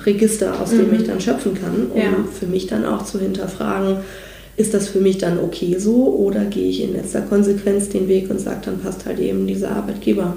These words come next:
Speaker 1: nicht zu mir.
Speaker 2: Mhm. Ja. Du beschäftigst dich ja jetzt viel mit dem Thema Persönlichkeit.
Speaker 1: Mhm.
Speaker 2: Denkst du, man braucht eine bestimmte Persönlichkeit,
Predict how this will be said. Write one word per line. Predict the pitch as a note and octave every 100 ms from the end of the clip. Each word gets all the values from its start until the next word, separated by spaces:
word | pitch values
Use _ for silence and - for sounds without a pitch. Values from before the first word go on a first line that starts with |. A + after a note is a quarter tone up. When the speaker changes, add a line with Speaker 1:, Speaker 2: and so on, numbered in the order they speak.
| -
Speaker 1:
nicht | - E3 -
zu | E3+
mir. | E3+ -
Speaker 2:
Mhm. | A#3 A3 A#3 - - -
Ja. | A3 A3 - - - - - - - - - - - - - - - -
Du | A#3+
beschäftigst | A3+ A#3 C4 B3+ A#3+ A#3+
dich | A#3
ja | A3
jetzt | G#3 -
viel | B3 A#3
mit | A#3
dem | A3 G#3
Thema | A3+ A3
Persönlichkeit. | G#3+ G#3+ B3 B3+ A3+ - - A#3 A3 B3 -
Speaker 1:
Mhm. | A3+ G#3 G3+ - - -
Speaker 2:
Denkst | A3+ B3+ C#4 -
du, | A#3
man | G#3+ G3+
braucht | G#3 A3 A3
eine | G#3 G#3
bestimmte | - A3 G#3+
Persönlichkeit, | - G3+ A3+ A#3 C4 - - C4